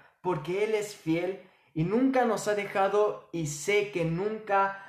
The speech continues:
nos dejará. Amén. Te quiero decir algo. Tú no eres responsable de lo que está pasando, pero sí de la perspectiva con la que lo ves y tu reacción ante esto.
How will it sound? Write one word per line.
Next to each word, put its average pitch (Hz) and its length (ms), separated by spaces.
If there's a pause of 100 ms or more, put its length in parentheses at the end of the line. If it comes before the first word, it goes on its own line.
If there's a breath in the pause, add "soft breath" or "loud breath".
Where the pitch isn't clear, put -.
(140 loud breath)
nos 165 720
dejará. 143 560
Amén. 208 600 (1900)
Te 151 100
quiero 208 240
decir 180 340
algo. 113 440
Tú 233 160
no 262 100
eres 247 220
responsable 202 680
de 202 80
lo 165 160
que 143 80
está 156 320
pasando, 147 760 (400)
pero 165 220
sí 147 160
de 220 140
la 196 200
perspectiva 156 800
con 147 180
la 135 200
que 139 100
lo 127 200
ves 233 500
y 147 160
tu 160 120
reacción 151 520
ante 151 420
esto. 117 480